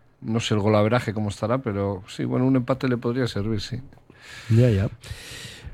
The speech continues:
Speaker 2: Bueno, a ver, más opiniones. Dice, "A ver si mantenemos la quinta plaza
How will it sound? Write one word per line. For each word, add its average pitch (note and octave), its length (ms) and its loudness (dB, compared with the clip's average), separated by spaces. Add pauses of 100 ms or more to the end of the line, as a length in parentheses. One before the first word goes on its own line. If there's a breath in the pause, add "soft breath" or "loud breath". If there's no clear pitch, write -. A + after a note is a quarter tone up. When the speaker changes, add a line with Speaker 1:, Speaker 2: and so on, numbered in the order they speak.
Speaker 2:
Bueno, E3 200 10
a E3 40 8
ver, E3+ 180 6
más D#3+ 160 4
opiniones. C3+ 840 0
Dice, C3 240 2
"A - 40 8
ver E3+ 80 2
si G3+ 80 2
mantenemos D#3+ 680 4
la C3+ 140 2
quinta D#3+ 520 0
plaza E3 520 2